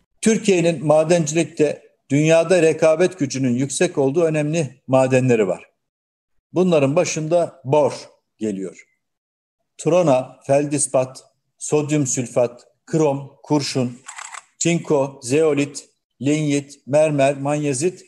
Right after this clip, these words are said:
ve diğer önemli ihraç kalemlerimiz. Ayrıca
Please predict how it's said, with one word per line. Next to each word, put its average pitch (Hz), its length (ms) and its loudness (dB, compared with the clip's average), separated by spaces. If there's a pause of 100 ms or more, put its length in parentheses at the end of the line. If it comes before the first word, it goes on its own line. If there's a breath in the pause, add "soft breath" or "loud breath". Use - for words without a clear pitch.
(420)
ve 135 160 -2
diğer 139 260 2 (140)
önemli 127 640 -4 (160)
ihraç 127 460 -2
kalemlerimiz. 98 840 -2 (1040)
Ayrıca 160 580 2